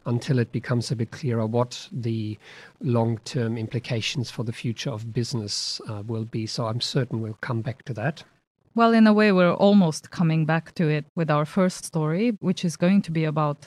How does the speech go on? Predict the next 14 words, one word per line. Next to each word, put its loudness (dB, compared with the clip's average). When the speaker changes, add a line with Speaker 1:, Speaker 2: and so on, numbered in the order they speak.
Speaker 2:
Tesla, 0
but -2
Tesla 0
did 0
experience -2
some 0
immediate -2
impacts -2
from 0
the -4
coronavirus, -2
as -6
its -12
Shanghai 0